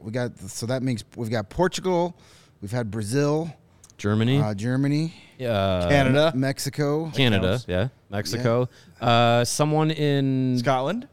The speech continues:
Speaker 2: Scot-, yep,
Speaker 1: Scotland.
Speaker 2: Scotland.
Speaker 1: The Steve in, in
Speaker 2: The,
Speaker 1: Scotland.
Speaker 2: the Steve
Speaker 1: Yeah,
Speaker 2: in
Speaker 1: yes.
Speaker 2: Scotland.
Speaker 1: So, yeah, we
Speaker 2: Yeah.
Speaker 1: love being international. Thank you for checking
Speaker 2: Yeah.
Speaker 1: in
Speaker 2: Love
Speaker 1: from
Speaker 2: it.
Speaker 1: Portugal.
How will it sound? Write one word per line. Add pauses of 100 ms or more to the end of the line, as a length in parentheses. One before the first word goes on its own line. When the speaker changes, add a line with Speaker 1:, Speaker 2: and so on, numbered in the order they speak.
Speaker 2:
Scot-,
yep,
Speaker 1:
Scotland.
Speaker 2:
Scotland.
Speaker 1:
The
Steve
in, (100)
in
Speaker 2:
The,
Speaker 1:
Scotland.
Speaker 2:
the
Steve
Speaker 1:
Yeah, (180)
Speaker 2:
in
Speaker 1:
yes.
Speaker 2:
Scotland.
Speaker 1:
So,
yeah,
we
Speaker 2:
Yeah.
Speaker 1:
love
being
international.
Thank
you
for
checking
Speaker 2:
Yeah.
Speaker 1:
in (320)
Speaker 2:
Love
Speaker 1:
from
Speaker 2:
it. (160)
Speaker 1:
Portugal.